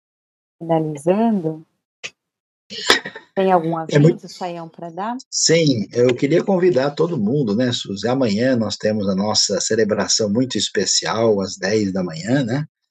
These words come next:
Speaker 2: E todo mundo que tá sintonizado aí tá convidado. Nós vamos falar de um texto, talvez o texto mais estranho da Bíblia, né?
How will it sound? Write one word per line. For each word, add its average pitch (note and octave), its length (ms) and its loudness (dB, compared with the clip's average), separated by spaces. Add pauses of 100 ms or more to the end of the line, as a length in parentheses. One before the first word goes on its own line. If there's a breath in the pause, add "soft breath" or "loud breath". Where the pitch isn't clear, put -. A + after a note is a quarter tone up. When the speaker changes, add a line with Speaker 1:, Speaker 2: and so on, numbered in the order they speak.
(240)
Speaker 2:
E G2+ 460 2
todo A2+ 220 4
mundo G#2+ 220 -2
que G2+ 100 -6
tá G2 180 -2
sintonizado G#2+ 800 2
aí A#2+ 240 2
tá G2+ 420 -2
convidado. B2 880 2
Nós F#2+ 180 -2
vamos C3+ 220 0
falar B2+ 220 2
de C3 80 -2
um A#2+ 100 2
texto, C#3 580 0
talvez A2+ 340 2
o A#2+ 80 -2
texto A2 280 0
mais G#2 240 -4
estranho A#2 560 -2
da - 180 -8
Bíblia, G#2+ 380 -2
né? A#2 160 -2